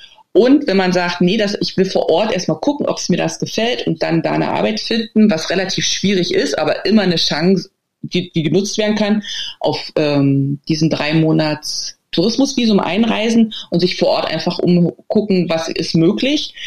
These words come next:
den einfach auch dann die Arbeitgeber, die man denn da gefunden hat, meistens sind's die großen Firmen, die Möglichkeit geben, also wirklich die Bewerbung dabei haben.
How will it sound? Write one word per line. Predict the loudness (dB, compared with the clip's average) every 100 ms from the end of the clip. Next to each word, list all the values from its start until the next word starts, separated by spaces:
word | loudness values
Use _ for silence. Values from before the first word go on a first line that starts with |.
| -16 _ 0
den | 2
einfach | 0 -2 -2 -2
auch | 0 0 0
dann | 0 2 2 2 -2
die | -2
Arbeitgeber, | -2 -2 -2 0 0
die | 2 2
man | 2
denn | 2 2
da | 2
gefunden | -2 0 2 4 4
hat, | 2 0 -2
meistens | -2 0 -2
sind's | 0 0
die | -2
großen | 0 0 2 0
Firmen, | 2 2 0 -4 -12 -12 -14 _
die | 4
Möglichkeit | 4 2 -2 -2 -2 -2
geben, | -2 2 2
also | 2 -2 -4
wirklich | -4 -4 -2
die |
Bewerbung | 0 0 0
dabei | -2 -2 -4 0
haben. | 0 2 0